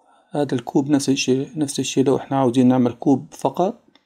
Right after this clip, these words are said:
نوضع معلقة، معلقة، معلقة سكر وقهوة وماء بارد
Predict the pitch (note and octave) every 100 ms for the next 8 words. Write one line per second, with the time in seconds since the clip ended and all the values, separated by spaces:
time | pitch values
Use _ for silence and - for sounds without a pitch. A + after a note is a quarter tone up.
0 | _ B3 G#3 F3 D3 D3 C#3+ D3 D3+ C#3+
1 | C3 C3+ D#3 E3 E3 C#3 B2 A#2+ B2 -
2 | F#3 - C3 B2 D3 D#3+ F#3 G#3+ - D3+
3 | C3+ - A#2+ A2+ A2 -